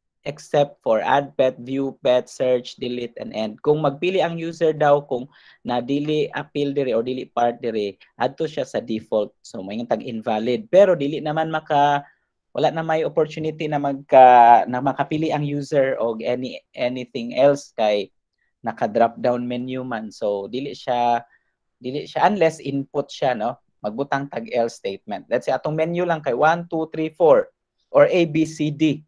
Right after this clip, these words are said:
Tapos nag-enter ang user og F, X, Y, Z. Alangan man isa-isaho nato na, ibutang nato na siya sa default. So the default would tell our compiler that if, and if the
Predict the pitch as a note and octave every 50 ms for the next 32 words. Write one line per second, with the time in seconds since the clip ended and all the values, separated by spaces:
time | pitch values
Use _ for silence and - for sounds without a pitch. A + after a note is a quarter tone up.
0 | _ - C3+ - D3+ C#3+ - - C3 B2 B2+ - C#3+ D3+ D#3 D3+ D#3+ D#3 C#3 D3
1 | D3+ D3+ D3+ D3+ D3+ D3+ D3 C3 B2+ C3+ - A#2 D#3+ D#3 D3 - - _ _ _
2 | _ - - E3 D#3 D3 D#3 - - - C#3 D3+ D#3+ D#3+ D3 C3 B2+ C3 C#3 D#3+
3 | D#3 D3+ D#3 - _ _ _ _ - A#2+ C3 C#3+ D#3+ D#3 D3 C#3+ C#3+ C#3 - -
4 | C#3 C3+ - D3 C#3 C#3 D3 D3 D3 C#3 C#3 - C#3+ D#3 D3 - - C3 D#3+ F#3+
5 | - G#3 F#3+ D#3 C3+ - C#3+ C3 B2 - - B2+ - - A2+ A2+ A2+ A#2+ A#2 -
6 | - B2 A#2 A2 A2 _ _ _ _ _ _ _ _ _ _ _ _ _ _ _
7 | _ _ _ _ _ _ - - C#3+ C#3 C3+ C#3 C#3 D#3 F3 F#3 F3 - F3 E3
8 | E3+ E3+ - C#3+ C#3+ C3 C3 - - C#3+ C#3+ C#3+ C#3+ D3 D3 D3+ D3+ D3+ - _
9 | _ _ - D3+ C#3+ D3 D#3+ E3 D#3+ D#3 - D#3 D#3 D3+ D3+ F#3 F#3+ G3+ G#3 F#3+
10 | F#3 E3+ E3 D3+ C#3+ C3 C3 C3+ C3+ C3+ - F3 B2 - - - - D3 - D3
11 | - - D3+ C#3+ D3+ -